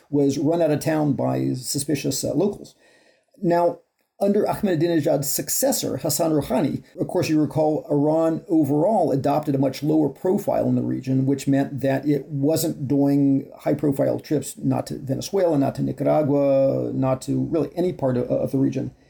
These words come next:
However, under Iran's current president, Ebrahim Raisi, of course, we can note that with the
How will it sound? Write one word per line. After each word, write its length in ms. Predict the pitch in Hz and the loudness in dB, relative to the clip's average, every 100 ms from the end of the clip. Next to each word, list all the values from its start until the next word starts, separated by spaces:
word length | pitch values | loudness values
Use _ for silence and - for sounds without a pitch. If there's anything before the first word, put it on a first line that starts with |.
| - - - - | -20 -20 -12 -2
However, 500 | 175 185 175 180 - | 0 2 0 -2 -2
under 260 | 185 185 | 0 2
Iran's 300 | 175 160 147 | 2 2 0
current 480 | - - 233 240 151 | -4 -6 0 0 0
president, 420 | 139 131 131 127 - | 0 0 2 0 -2
Ebrahim 420 | - 143 139 143 | -2 0 2 4
Raisi, 600 | 139 175 214 - 139 - _ _ | 2 2 0 0 -4 -8 _ _
of 120 | - | -4
course, 320 | - 165 156 156 | 0 0 0 0
we 100 | 147 | 0
can 160 | 147 | 2
note 320 | 143 151 147 | 4 2 0
that 320 | 143 139 143 151 | 0 0 0 0
with 240 | 147 139 | -2 0
the 300 | 143 139 139 | 2 2 2